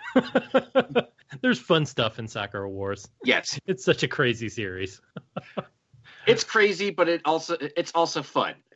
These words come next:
Speaker 2: There are a lot of things out there that are just crazy with no, without much fun to correspond.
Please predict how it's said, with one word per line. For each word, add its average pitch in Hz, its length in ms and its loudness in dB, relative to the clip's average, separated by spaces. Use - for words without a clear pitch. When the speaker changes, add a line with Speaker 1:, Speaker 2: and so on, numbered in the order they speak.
Speaker 2:
There 143 140 2
are 143 60 4
a 143 40 4
lot 147 180 6
of 143 100 -2
things 135 220 -2
out 127 220 2
there 127 140 2
that 113 120 -6
are 113 120 -2
just 110 360 -4
crazy 98 460 -2
with 92 340 -10
no, 104 640 0
without 110 360 2
much 104 180 0
fun 98 300 0
to 90 60 -10
correspond. 85 640 -4